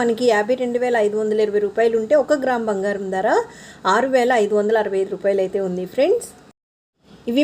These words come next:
మనకి ఇరవై రెండు క్యారెట్ల బంగారం ధరలు. ఇంక ఇరవై నాలుగు క్యారెట్ల బంగారం ధరలు చూసినట్టయితే ఈరోజు మనకి ఇరవై నాలుగు క్యారెట్ల పది గ్రాముల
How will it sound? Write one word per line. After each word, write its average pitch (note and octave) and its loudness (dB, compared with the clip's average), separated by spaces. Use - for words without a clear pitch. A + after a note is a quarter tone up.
మనకి C#4 2
ఇరవై B3+ 2
రెండు E4 2
క్యారెట్ల C4+ 2
బంగారం G#3 0
ధరలు. A#3 0
ఇంక C4 -2
ఇరవై B3+ 2
నాలుగు D4+ -2
క్యారెట్ల C4 0
బంగారం A3 0
ధరలు A3+ -2
చూసినట్టయితే G#3 -4
ఈరోజు D4+ 0
మనకి C#4 -4
ఇరవై B3 0
నాలుగు C4 -2
క్యారెట్ల A#3 2
పది G3+ 0
గ్రాముల G#3+ 0